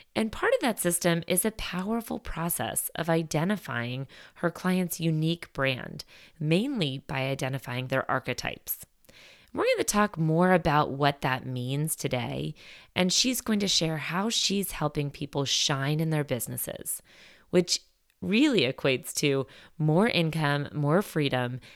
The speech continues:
and a brighter, more fulfilling way of doing business, which translates to more happiness and fulfillment for her clients. So again, today's episode is about connecting to your core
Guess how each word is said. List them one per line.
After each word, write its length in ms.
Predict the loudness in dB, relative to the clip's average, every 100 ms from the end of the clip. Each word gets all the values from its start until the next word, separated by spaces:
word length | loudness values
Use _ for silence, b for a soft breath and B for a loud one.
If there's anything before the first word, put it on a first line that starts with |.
| B
and 120 | 0
a 40 | 0
brighter, 600 | 0 0 2 2 2 0
more 240 | 0 -2
fulfilling 640 | -4 -12 -6 0 2 2
way 180 | 0 -2
of 120 | -4
doing 260 | -4 -6 -6
business, 580 | -6 -6 -8 -8 -8 -10 b b b b
which 260 | 0 0
translates 640 | 0 0 0 0 0 0 -4
to 160 | -2
more 240 | 2 4 2
happiness 640 | 2 -2 0 2 2 0 -2
and 180 | -6
fulfillment 540 | -6 -12 -6 -6 -4 -6
for 140 | -8
her 80 | -10
clients. 600 | -8 -8 -8 -12 -12 -12 -14 _ _ _ b b b b b b
So 160 | 4
again, 360 | 6 6 2 2
today's 360 | 2 4 4
episode 500 | 2 0 -2 -2 -2 -4
is 140 | -4
about 340 | -2 0 0 -2 b b
connecting 720 | -4 0 2 2 2 0 0
to 120 | -2
your 180 | -2 -2
core 520 | -4 -12 -4 2 2